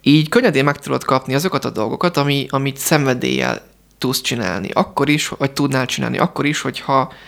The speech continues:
ha egyébként pénzt se kapsz érte mondjuk az elején. És hogyha összeállt ez a lista, akkor érdemes ezt rangsorolnod az alapján, hogy, hogy melyikből mennyi pénzt tudsz, ö, keresni. És, ö,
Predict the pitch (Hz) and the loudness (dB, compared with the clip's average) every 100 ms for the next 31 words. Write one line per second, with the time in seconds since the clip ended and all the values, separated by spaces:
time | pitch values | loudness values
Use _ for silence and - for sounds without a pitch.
0 | - - - 135 147 139 135 123 104 - | -20 -20 -2 2 2 2 0 -2 -2 -4
1 | 110 120 - - 135 120 113 110 117 113 | -4 -4 -4 -6 -6 -6 -6 -4 -4 -4
2 | 98 80 - - - - - - - - | -2 -4 -8 -16 -20 -20 -20 -18 -20 -20
3 | - - - _ - 135 139 - 135 147 | -20 -20 -20 _ 0 2 4 2 4 4
4 | 240 - 156 127 123 131 - 247 - - | 4 2 0 -2 -4 -4 -2 0 0 0
5 | 160 160 - 196 139 - 135 135 - - | 0 0 0 2 2 2 0 0 -4 -10
6 | _ _ - 147 135 - 127 127 127 139 | _ _ 0 0 2 0 0 2 2 2
7 | 92 - 127 135 143 147 139 135 - - | 0 0 0 2 0 2 2 2 -4 -20
8 | - - - - _ _ _ - 139 151 | -20 -20 -20 -20 _ _ _ -4 2 4
9 | 175 127 135 139 139 135 127 - 113 123 | 4 4 4 4 4 2 0 -2 -2 -4
10 | - 120 127 - - 127 123 - - - | -6 -4 -4 -4 -2 0 0 -2 -6 -4
11 | 113 110 - - 90 - - - - - | -2 0 -2 -4 -10 -14 -20 -20 -20 -20
12 | - _ - 135 135 131 - 143 143 | -20 _ -6 0 0 2 4 6 6